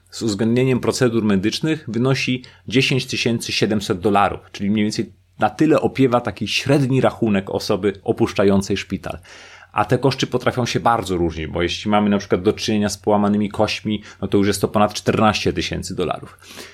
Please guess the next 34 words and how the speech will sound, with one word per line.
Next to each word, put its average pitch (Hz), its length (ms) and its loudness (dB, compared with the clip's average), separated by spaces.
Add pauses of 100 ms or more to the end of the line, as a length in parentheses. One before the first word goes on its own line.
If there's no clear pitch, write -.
(180)
Mówiąc 131 300 0
krótko, 135 500 2 (420)
to 98 100 -10
właśnie 131 280 0
te - 300 0
kwoty 117 500 -2
to - 120 -4
jest 95 160 -2
główny 127 420 4
powód, 98 360 2
dla 101 120 -2
którego 107 720 0
ja 117 220 4
nie 123 160 0
ruszam 123 340 2
się 87 140 -4
z 85 80 -8
Polski 85 440 -6
bez - 240 0
solidnego 107 480 0
ubezpieczenia 117 580 2
turystycznego. - 720 -6 (880)
Wiem, 208 280 2
że 202 120 4
prawdopodobieństwo 123 1000 2
jest 107 260 0
niewielkie, 123 720 2 (240)
no, 90 220 -6 (180)
ale 101 200 2
wizja 123 300 0
wypadku 113 420 0
samochodowego, 90 840 0
po 87 200 -4
którym 95 420 0